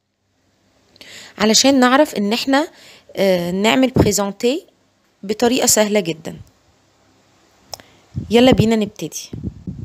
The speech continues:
طبعًا احنا عارفين إن تقديم النفس ده هو إننا بندي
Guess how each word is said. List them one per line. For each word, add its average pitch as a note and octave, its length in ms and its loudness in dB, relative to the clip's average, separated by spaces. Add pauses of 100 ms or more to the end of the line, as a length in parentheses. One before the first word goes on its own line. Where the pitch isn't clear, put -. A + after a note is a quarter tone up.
(1500)
طبعًا C4 280 6
احنا B3+ 200 0
عارفين B3+ 380 -2
إن A#3 200 0
تقديم G3+ 340 -2
النفس A#3+ 380 -2
ده A3+ 260 0
هو B3+ 220 4
إننا A3 320 -2
بندي A3+ 560 -2